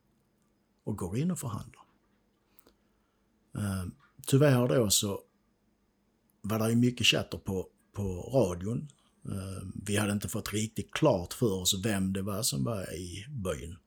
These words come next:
Vad som hade hänt i byn, eh, eh, och såna här grejer.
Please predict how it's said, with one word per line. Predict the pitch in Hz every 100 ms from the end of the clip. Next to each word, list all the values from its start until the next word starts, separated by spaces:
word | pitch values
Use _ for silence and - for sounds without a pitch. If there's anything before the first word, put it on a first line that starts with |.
| _ _ _ _ _ _ -
Vad | 101 107
som | 110 104
hade | 95
hänt | 90 123 135 135
i |
byn, | 123 131 127 127 127
eh, | - 92 82 82 82 78 _ _ _ _ _ _ _ _ _
eh, | - - - - - - _ _ _
och | 104
såna | 101 98
här | 95
grejer. | 87 85 85